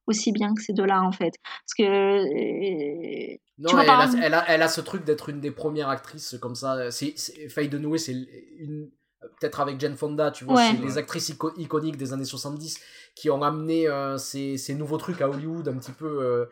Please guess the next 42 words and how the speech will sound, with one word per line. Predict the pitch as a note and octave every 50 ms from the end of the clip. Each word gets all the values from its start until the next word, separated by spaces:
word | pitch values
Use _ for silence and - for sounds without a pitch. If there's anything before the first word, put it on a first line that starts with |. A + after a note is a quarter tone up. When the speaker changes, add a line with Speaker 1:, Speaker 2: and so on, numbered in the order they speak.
| - - - _ _
Speaker 2:
de | C#3
jouer | C3 C#3 D#3+ D#3+
des | D3+ C#3+
perso-, | D3 C#3 - D3 -
c'est | - - D3+
sûr | - - - - -
que | - D#3+ C#3+ C#3 C#3 C#3 C3+ C3 - - _ _ _ _ _ _
j'aurais | B2 C#3+ D#3 D3
jamais | C#3 D#3+ D#3+ E3
vu | D#3 D#3+ E3+
Audrey | D#3 D3 C#3 D3+ D3
Hepburn | C#3 C3+ C#3 E3 D#3 D3+ C#3
jouer | C3 C#3 C#3
ce | - - D3
rôle, | C#3 D3+ D3 C3+
tu | B2+ - B2
vois, | A#2+ B2+ B2+ B2+
euh, | B2 A#2+ A#2 A2+ - - - _ _
j'aurais | C3 D3 D#3 -
pas | E3+ D#3+
vu | D3+ E3+ F3+
les, | E3+ D#3 D3 C#3 C#3
les, | C3+ C3+ C#3 C3+
les | C3+ C3 C3+ C3+ B2+ C#3
icônes | C#3 - E3 D#3 D3+ C#3+ C3+ B2+
très, | - - -
très | - - D3+
classiques | C3+ D3+ C#3 - - D3 C#3 C3+
d'Hollywood | C#3 C#3 D3 D#3+ F3 E3 -
pouvoir | - C3+ C3 C#3 A#2+
jouer, | A2+ C3 C#3 D3+ D3+ D3 D3 C#3
jouer | C3 C3 D3 D3+
des | C#3 C3+
choses | A#2+ C3+ B2+ -
comme | C#3 C3+
ça, | C3 - D3 C3
quoi. | - B2+ B2
C'est-à-dire, | A#2+ - B2+ - B2 B2+ C#3 B2+ B2+
il | A#3+ G#3+
y | G#3+
a, | G#3+
Speaker 1:
Mm. | G#3